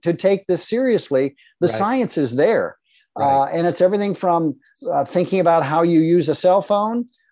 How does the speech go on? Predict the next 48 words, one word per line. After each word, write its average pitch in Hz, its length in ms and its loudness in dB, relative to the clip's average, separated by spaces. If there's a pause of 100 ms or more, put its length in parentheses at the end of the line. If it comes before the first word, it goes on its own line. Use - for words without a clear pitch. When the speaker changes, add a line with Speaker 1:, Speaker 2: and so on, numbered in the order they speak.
(100)
Speaker 1:
uh, 139 300 0
to, 170 500 2
uh, 147 340 2 (560)
putting 175 240 0
a 143 40 -2
filter 180 500 0
on 151 220 -4
your 151 120 -2
tap 175 360 -4
water. 185 400 2 (100)
Maybe 165 340 2
just 170 220 -2
put 196 140 4
it 190 100 6
at 180 140 -2
the 160 80 -2
sink 220 400 -4
for - 160 -2
drinking, 202 440 -2
or 143 200 2
put, 143 280 -2
if 135 160 -4
you 143 140 2
can 139 400 -2
afford 160 340 0
it, 180 120 -2
the 147 80 0
whole 156 200 2
house, 156 440 -2
or 131 100 0
if 117 80 -4
you're 135 140 -4
in 131 80 -4
a 120 120 -4 (160)
part 147 160 0
of 139 60 -2
the 135 60 -4
country 143 300 -2
that 131 120 2
has 131 200 0
no 139 100 0
water 131 480 0 (160)
supply 151 380 -4
problems. 160 520 -4 (220)
I'm 147 160 2
in 147 80 2
California, 143 560 -2
so 127 340 0